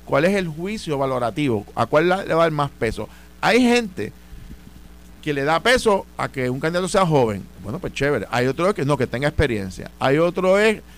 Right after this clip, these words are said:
eh, bueno, no, fíjate, hay, yo he conocido electores que me dicen, no, tiene que ser fuera de la metropolitana porque siempre todo es para la área metropolitana, no es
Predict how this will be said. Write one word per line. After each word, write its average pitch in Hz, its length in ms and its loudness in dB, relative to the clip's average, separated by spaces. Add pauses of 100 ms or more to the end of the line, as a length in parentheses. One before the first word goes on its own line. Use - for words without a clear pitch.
(480)
eh, 127 400 -2
bueno, 151 240 2
no, 170 180 2
fíjate, 165 320 0
hay, 123 220 -2
yo 110 80 -6
he 113 40 -8
conocido 151 480 -4
electores 170 440 -2
que 165 80 0
me 139 100 -2
dicen, 147 240 -4
no, 151 180 -2
tiene 139 240 -4
que 160 120 -2
ser 180 140 -2
fuera 156 280 2
de 160 80 4
la 165 60 2
metropolitana 165 560 2
porque 135 260 -4
siempre 139 300 -4
todo 156 240 2
es 165 40 -2
para 156 120 0
la 147 60 2
área 147 140 2
metropolitana, 156 580 -2
no 131 260 -4
es 143 100 -2